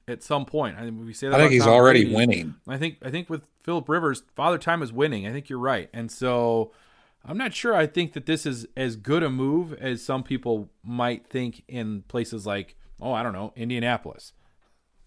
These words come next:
Speaker 2: I always thought that the, where Tom Brady should have gone was the Colts because of that offensive line. I, I mean, to me, that seemed like the,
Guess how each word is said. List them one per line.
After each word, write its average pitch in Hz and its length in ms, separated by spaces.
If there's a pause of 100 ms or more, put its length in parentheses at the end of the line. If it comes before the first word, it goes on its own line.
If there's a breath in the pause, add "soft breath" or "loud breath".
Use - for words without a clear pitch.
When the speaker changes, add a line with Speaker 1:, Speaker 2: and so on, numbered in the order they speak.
(960)
Speaker 2:
I 190 100
always 208 320
thought 147 220
that 127 100
the, 113 380 (340)
where 143 300
Tom 135 320
Brady 117 320
should 127 220
have 104 120
gone 104 600 (640)
was 139 180
the - 80
Colts - 640 (680)
because 165 380
of 143 140
that 147 180
offensive 143 560
line. 110 520 (1900)
I, 123 320
I 135 60
mean, 135 400
to 156 120
me, 196 220
that 156 280
seemed 160 360
like 117 480
the, 131 140